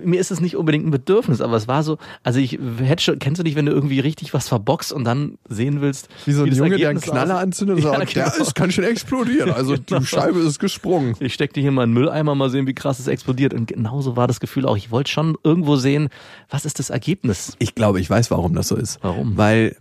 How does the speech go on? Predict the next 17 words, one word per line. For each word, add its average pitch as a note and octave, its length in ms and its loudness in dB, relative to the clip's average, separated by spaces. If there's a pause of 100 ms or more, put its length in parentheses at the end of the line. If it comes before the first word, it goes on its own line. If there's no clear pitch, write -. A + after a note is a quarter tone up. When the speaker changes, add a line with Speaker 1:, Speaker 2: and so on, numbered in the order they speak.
Speaker 2:
manche D3 320 2
Frauen, C3+ 640 0
die B2+ 140 0
sind B2+ 260 -2
so C3+ 80 2
ein C3 160 0
bisschen D#3+ 280 0
übergriffig F2 840 -2
und G#2 300 -4
man A2 220 2
hat's C3+ 240 0
nicht D3 160 -2
geschafft, C#3+ 340 -2
sich B2+ 80 0
vorher C#3+ 300 2
schon C3+ 100 -4
abzugrenzen A2+ 720 -2